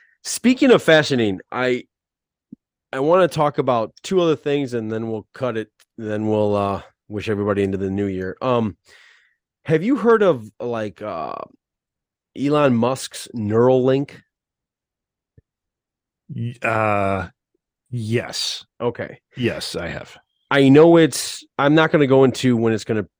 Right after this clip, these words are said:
Speaker 1: produce and stuff like, all that stuff, but they're
Speaker 2: What
Speaker 1: saying
Speaker 2: is
Speaker 1: within about ten years.
Speaker 2: What,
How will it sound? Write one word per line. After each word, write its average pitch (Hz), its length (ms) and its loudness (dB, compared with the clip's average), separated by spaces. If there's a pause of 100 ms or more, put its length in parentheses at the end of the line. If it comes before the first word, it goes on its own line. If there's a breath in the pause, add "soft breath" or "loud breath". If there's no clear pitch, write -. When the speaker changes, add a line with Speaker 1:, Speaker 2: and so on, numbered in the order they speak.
(140)
Speaker 1:
produce 107 460 -6
and 104 120 -6
stuff - 220 -12
like, 101 200 -8
all 107 180 0
that 95 180 -4
stuff, - 280 -14
but 135 140 0
they're 143 100 8
Speaker 2:
What 143 80 4
Speaker 1:
saying 208 200 4
Speaker 2:
is 202 60 6
Speaker 1:
within 185 260 4
about 156 320 0
ten 160 300 0
years. 120 260 0
Speaker 2:
What, 123 260 0